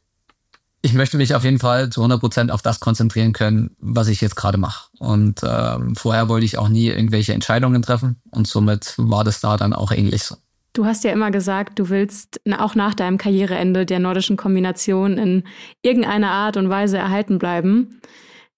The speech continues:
Speaker 2: Hast du zu diesem Zeitpunkt schon das Trainersein in Erwägung gezogen?
Speaker 1: Für mich war das Trainerdasein ganz lange ein Thema, weil ich gesagt habe, das wird für mich nicht in Frage kommen.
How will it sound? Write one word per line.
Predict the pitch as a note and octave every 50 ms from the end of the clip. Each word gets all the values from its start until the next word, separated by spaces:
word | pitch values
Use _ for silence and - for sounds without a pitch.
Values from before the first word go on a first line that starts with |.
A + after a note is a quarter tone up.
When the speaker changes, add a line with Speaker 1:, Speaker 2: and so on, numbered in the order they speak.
| _ _
Speaker 2:
Hast | - - C4 C4+ - -
du | D#4+
zu | B3+ - B3+
diesem | G3 F3+ G#3+ G3+ B3+ B3+ A#3+ B3
Zeitpunkt | - - G#3+ A3 G#3+ G#3+ - A3 G3+ G3+ G3+ G3 G3+ - - - _ _ _ _ _
schon | - - - - - A3 G#3 G#3+ G#3+ G#3
das | G#3 G3 G3 - - - - - - - - - _ _ -
Trainersein | - A#3+ A#3 B3+ B3+ A#3 G3+ F3+ G3+ F#3+ F#3 G3 G3
in | F#3
Erwägung | F#3 F#3 F3+ E3 F3 F#3+ F#3 A#3 C4+ C#4+
gezogen? | C4 C4+ - - C#4+ C#4 C#4+ C#4 D#4+ E4+ F#4+ - _ - -
Speaker 1:
Für | - - - B2+
mich | B2+ B2+ - -
war | B2 A#2+ A#2+ A#2+ A#2+
das | A2+ A#2+ G#2+ - - -
Trainerdasein | - - B2+ B2+ B2 C3 B2+ A2+ A2+ A#2+ B2 B2+ - - B2+ A#2+ B2 B2+ B2+ -
ganz | - - A2+ B2+ C#3 C#3+ - - - -
lange | - B2 A#2+ B2 B2 -
ein | - A2+ A2+
Thema, | - - B2 B2+ B2+ B2 A#2+ A#2
weil | A2+ A2+
ich | G#2+ - -
gesagt | - - A#2 A2+ -
habe, | A#2+
das | G#2 G#2+ - - - - -
wird | - A#2 A2+
für | - -
mich | A2+ A2+ A2 -
nicht | A2+ G#2+
in | - G2
Frage | G2 - - G2+ A2 A#2+ A2 -
kommen. | - G#2+ G2+ A2 -